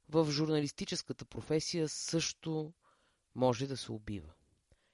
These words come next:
Да се убива журналистът. И той, убитият журналист, си има и палачи, и поръчители, нали знаете? И като заговорихме за палачи и поръчители, през изминалата седмица бе обявено,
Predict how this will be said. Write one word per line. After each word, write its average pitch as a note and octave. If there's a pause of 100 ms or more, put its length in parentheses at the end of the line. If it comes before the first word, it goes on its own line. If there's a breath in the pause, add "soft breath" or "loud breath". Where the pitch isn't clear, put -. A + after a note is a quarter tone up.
(160)
Да A3+
се C4+
убива D3
журналистът. C#3 (720)
И G#3+
той, C#3+ (160)
убитият C3+
журналист, A2+
си -
има B2
и G#2
палачи, G#2+ (260)
и E3
поръчители, D3+
нали G2+
знаете? C3 (720)
И -
като A#3
заговорихме F#3
за A2
палачи D3
и A#2+
поръчители, A2 (680)
през B3+
изминалата G#3+
седмица C#4+
бе C3+
обявено, A2+